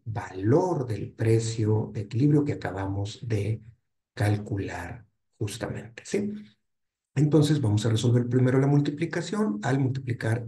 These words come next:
estos dos, eh, números, eh, llegamos a este resultado y ahora sí podemos, mediante esta resta, calcular cuál es la cantidad demandada. Ciento treinta y uno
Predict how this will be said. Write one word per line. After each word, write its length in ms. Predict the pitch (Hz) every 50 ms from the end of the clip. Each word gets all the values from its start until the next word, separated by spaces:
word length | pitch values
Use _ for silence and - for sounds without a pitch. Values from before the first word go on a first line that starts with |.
| -
estos 560 | - 113 107 - - - - 120 110 104 110
dos, 500 | - 113 104 101 98 - - - - _ _ _ _ _ _ _ _ -
eh, 240 | - 113 107 107
números, 680 | 110 127 151 165 156 151 143 139 - - - - - _ _ _ _ _ _ _ _ _ _ -
eh, 380 | - 110 104 107 107 107 - - - -
llegamos 480 | 123 113 104 101 101 98 98 - - 107
a 80 | 95
este 420 | 95 98 - - - 107 110 107 -
resultado 840 | - 131 135 139 147 175 175 175 - 202 202 202 202 220 - 101 -
y 300 | - 165 175 190 - - -
ahora 380 | 107 107 107 104 113 113 131
sí 180 | - - 160 160
podemos, 720 | 151 - - 95 92 95 95 95 98 101 - - - - -
mediante 460 | 120 107 107 107 104 110 113 - 127
esta 220 | 113 - - 156
resta, 500 | 156 160 165 160 151 - - 170 170 170 - - - - - - _ _ _ _ _
calcular 840 | - - 143 143 143 143 143 143 135 120 117 113 110 107 110 - - -
cuál 320 | - - 110 104 104 101
es 360 | 98 95 92 95 - - - _
la 560 | - 110 104 107 107 107 101 101 107 110 - _
cantidad 800 | - 104 98 95 95 - 95 95 95 92 90 90 87 85 - _ _ _ _ _ _ _ _
demandada. 720 | - 117 117 117 117 110 104 117 - - - - - - -
Ciento 520 | - - - 143 143 143 147 143 147 147 143
treinta 280 | - 143 143 143 151 160
y 80 | 175
uno 360 | 196 214 214 214 220 220 214